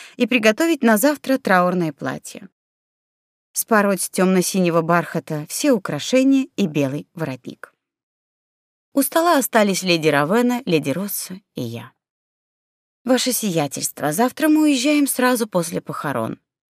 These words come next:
Будут соседи. Барон не решится возражать. Но и вам не стоит медлить. Слухи про него ходят не самые лучшие. Он не привык себе отказывать ни в чём.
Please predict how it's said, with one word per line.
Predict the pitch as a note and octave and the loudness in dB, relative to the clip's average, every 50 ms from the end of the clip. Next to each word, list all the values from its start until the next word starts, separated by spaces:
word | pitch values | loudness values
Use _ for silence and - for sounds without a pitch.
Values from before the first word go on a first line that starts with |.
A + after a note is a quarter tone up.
| _ _ - | _ _ -10
Будут | G#3+ F3 F3 D#3+ D3+ C#3+ - | -4 -2 -2 0 -2 -4 -6
соседи. | - - C#3+ B2 - - D#3+ E3 F3 E3+ D#3 F3 F#3 E3+ _ _ _ _ _ _ _ _ _ _ _ - | -6 -8 -6 -6 -4 0 2 2 2 2 0 -4 -6 -8 _ _ _ _ _ _ _ _ _ _ _ -2
Барон | G3+ G#3+ B3+ C#4+ D#4 D#4+ D#4+ | 2 4 4 4 4 2 2
не | D#4+ D#4+ | 2 0
решится | D4+ D4+ C4+ - - F#3 D3 - - C3+ | 0 0 -2 -4 -6 -6 -6 -6 -8 -6
возражать. | B2+ A#2+ A#2+ A#2+ A#2 A2+ A2 A2+ B2+ - - - - - _ _ _ _ _ _ _ _ _ _ _ _ _ | -6 -6 -6 -6 -8 -8 -8 -10 -12 -12 -16 -20 -20 -20 _ _ _ _ _ _ _ _ _ _ _ _ _
Но | - A3+ A#3+ | -2 2 4
и | B3 B3 | 4 4
вам | A3 A3+ F3 D3+ C#3+ | 2 2 0 0 -2
не | C3+ | -4
стоит | - - - C#3 B2+ - - | -6 -8 -10 -10 -10 -6 -4
медлить. | C3 B2 A2 D2 C#2 C#2+ - - - - _ _ - - - - - - - - _ _ | -4 -4 -4 -6 -8 -14 -14 -16 -20 -20 _ _ -20 -20 -20 -20 -20 -20 -20 -20 _ _
Слухи | - - - A3 G#3 G3+ - - G#3 | -10 -2 0 2 2 0 0 -2 -4
про | F3+ - F#3+ | 0 2 2
него | F#3+ F#3 E3+ F3 F3+ | 4 4 6 4 4
ходят | - - G3 F3 F3+ E3+ - | 4 2 0 0 0 0 2
не | G#3+ G#3+ G3 | 2 2 2
самые | - - F3 D#3 D3 C#3+ C#3 C3+ C3 | 2 0 0 0 0 0 0 -2 -2
лучшие. | C#3 C#3+ C#3+ - - - - A3 A#3+ B3 C#4+ _ _ _ _ _ _ _ _ - | -4 -6 -8 -8 -10 -10 -8 -8 -10 -10 -12 _ _ _ _ _ _ _ _ 0
Он | G#3 G#3 G3+ | 4 4 4
не | G3+ F#3+ | 4 4
привык | F#3 F#3 F3+ E3 E3 D3 - | 2 0 0 0 0 -2 -4
себе | - - D3+ D#3 D3 | -6 -6 -2 0 0
отказывать | D3 - - - D#3+ D#3 E3+ F3+ F3+ - | 0 0 0 -2 -2 -2 -2 -8 -6 -6
ни | F3 | -6
в | D3 - | -6 -6
чём. | - - D3 B2+ C3+ C#3+ | -8 -6 -6 -6 -6 -8